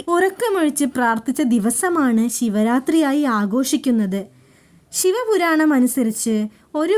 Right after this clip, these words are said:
ഭക്തൻ പരമമായ ആത്മീയ തീക്ഷ്ണതയോടുകൂടി ശിവരാത്രി വ്രതം അനുഷ്ഠിക്കുകയാണെങ്കിൽ അവർക്ക് പരമശിവന്റെ കൃപയും സർവ്വ ഐശ്വര്യവും കൈവരുമെന്ന് പറയപ്പെടുന്നു. കുടുംബത്തിന് ഐശ്വര്യം, നല്ല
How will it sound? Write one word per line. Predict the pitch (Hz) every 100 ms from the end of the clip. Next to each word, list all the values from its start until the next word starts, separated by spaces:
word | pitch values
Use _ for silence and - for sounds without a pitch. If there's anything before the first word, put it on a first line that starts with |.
| 370
ഭക്തൻ | 311 - - 254 262 254
പരമമായ | 233 240 285 320 285 233 226 233
ആത്മീയ | 220 214 214 247 262 311
തീക്ഷ്ണതയോടുകൂടി | 320 247 220 - 285 302 320 330 339 294 240 214 208 - _ _
ശിവരാത്രി | - 254 233 240 247 247 302
വ്രതം | 269 247 277
അനുഷ്ഠിക്കുകയാണെങ്കിൽ | 226 220 226 - 320 320 320 285 240 220 208 208 -
അവർക്ക് | 214 196 202 - 190 190 233
പരമശിവന്റെ | 220 220 247 254 302 311 294 339
കൃപയും | 311 254 214 190 196 214 -
സർവ്വ | 254 240 262 349
ഐശ്വര്യവും | 247 226 - 302 285 302 311 320
കൈവരുമെന്ന് | 269 233 302 370 330 285 285 269
പറയപ്പെടുന്നു. | 220 233 - 262 202 190 185 _ _ _ _ _ _ -
കുടുംബത്തിന് | 359 359 392 403 440 349
ഐശ്വര്യം, | 277 - 294 214 220 220 - - _ 311
നല്ല | 330 349